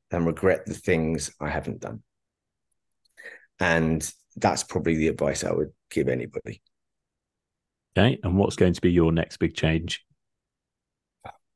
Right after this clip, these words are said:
Speaker 1: Um, probably my golf swing. I've been hitting the ball really badly,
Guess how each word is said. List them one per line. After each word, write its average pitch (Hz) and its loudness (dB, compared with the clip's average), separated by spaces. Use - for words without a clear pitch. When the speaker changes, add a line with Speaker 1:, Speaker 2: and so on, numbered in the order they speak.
Speaker 1:
Um, 82 0
probably 92 2
my 80 2
golf 87 4
swing. 78 -6
I've 92 0
been 87 2
hitting - 0
the 78 0
ball 80 0
really 69 2
badly, 71 -6